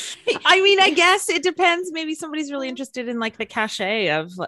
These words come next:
Speaker 1: something exclusive, right?
Speaker 2: I mean, to be fair, there is, I mean, there's certainly, there's certainly a market for the, the ultra, you know, I mean, high fashion has been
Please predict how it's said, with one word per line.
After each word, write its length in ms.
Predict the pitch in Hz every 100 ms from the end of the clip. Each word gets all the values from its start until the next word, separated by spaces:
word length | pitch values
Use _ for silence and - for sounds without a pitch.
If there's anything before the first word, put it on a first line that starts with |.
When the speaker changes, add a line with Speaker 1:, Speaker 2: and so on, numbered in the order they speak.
| -
Speaker 1:
something 340 | 202 185 190
exclusive, 640 | 170 - 190 185 156 165 208
right? 240 | 175 185
Speaker 2:
I 40 |
mean, 140 | 403 392
to 100 | 403
be 120 | 440
fair, 360 | 453 370 269 330
there 260 | 311 320
is, 200 | 320 302 -
I 60 | 294
mean, 180 | 269
there's 200 | 269 349
certainly, 500 | - 285 277 254 220 220
there's 300 | 214 220 -
certainly 360 | 208 190 208
a 40 | 220
market 400 | 190 - 208 -
for 320 | 202 185 180
the, 640 | 190 202 180 180 185 170 - _
the 300 | 180 180 170 -
ultra, 280 | 185 190 -
you 80 | 190
know, 160 | 143
I 60 | 170
mean, 240 | 175 165 _ _ _
high 240 | - 190 175
fashion 460 | 180 151 - 170
has 200 | 185 165
been 340 | 170 170 170